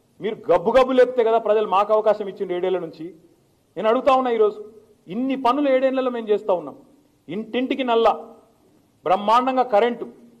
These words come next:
బ్రహ్మాండంగా సాగునీరు, ఇవన్నీ కనబడతలేవా కళ్ళకు? రైతు బంధు, రైతు బీమా లాంటి కార్యక్రమాలు ఎక్కడైనా ఉన్నాయా కాంగ్రెస్ పాలిత రాష్ట్రాల్లో? నిన్న చూసిన నేను, నవజోత్ సింగ్ సిద్ధు, మాజీ మంత్రి, కాంగ్రెస్ నాయకుడు,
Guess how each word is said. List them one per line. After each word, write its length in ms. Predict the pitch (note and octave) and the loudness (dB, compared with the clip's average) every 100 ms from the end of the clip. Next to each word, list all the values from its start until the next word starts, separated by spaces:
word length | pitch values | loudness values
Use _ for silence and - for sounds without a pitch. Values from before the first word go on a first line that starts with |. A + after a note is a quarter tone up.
| _ _ _ | _ _ _
బ్రహ్మాండంగా 580 | - E3+ G3 A3+ C4 C4 | -4 -2 2 0 2 0
సాగునీరు, 480 | A#3+ G#3+ A3+ A#3+ A3 | 2 2 2 0 -6
ఇవన్నీ 280 | - F3+ G#3 | -10 -10 -8
కనబడతలేవా 540 | E3 F3 G3+ F3+ C3+ | -2 0 0 0 -4
కళ్ళకు? 360 | B2 D#3 G#3 - - _ _ _ _ _ - | -4 -4 -6 -6 -20 _ _ _ _ _ -2
రైతు 240 | F3 A3+ | 0 0
బంధు, 300 | A3+ A#3+ B3+ | 0 0 2
రైతు 280 | A3+ G#3 A3 | 0 0 -2
బీమా 260 | A3+ A#3 A#3+ | -6 0 2
లాంటి 220 | A3+ A3+ | 2 0
కార్యక్రమాలు 500 | G#3+ G#3 A#3 A#3 A3+ | 2 2 2 0 0
ఎక్కడైనా 280 | G#3+ F#3+ F3 | 0 -4 -4
ఉన్నాయా 180 | G#3 F#3 | -4 -4
కాంగ్రెస్ 520 | - F3 A3 A3 A3 | -2 -2 0 -2 0
పాలిత 220 | G#3+ A3 | -2 0
రాష్ట్రాల్లో? 540 | G3 G#3 G#3+ B3 B3+ C4+ - - _ _ - | 0 0 2 0 0 -6 -10 -20 _ _ -12
నిన్న 220 | G3+ B3+ C4 | -4 -2 -2
చూసిన 200 | C4 C4 | -4 -4
నేను, 180 | A#3+ - - - _ _ _ _ | -4 -8 -18 -20 _ _ _ _
నవజోత్ 520 | - G#3+ A#3+ B3 B3 B3 | 0 2 2 4 2 2
సింగ్ 160 | B3 | -8
సిద్ధు, 380 | A3 G#3 F#3+ A#3 - - _ _ _ _ _ _ | -8 -8 -8 -8 -10 -20 _ _ _ _ _ _
మాజీ 320 | C3+ F3+ G#3+ A3+ | -2 0 0 -2
మంత్రి, 360 | G#3+ A3 B3 | -4 -4 -6
కాంగ్రెస్ 440 | A#3+ G#3 A3+ A#3 A3 | -2 0 2 0 0
నాయకుడు, 400 | G#3 A#3 G#3+ | 0 0 -2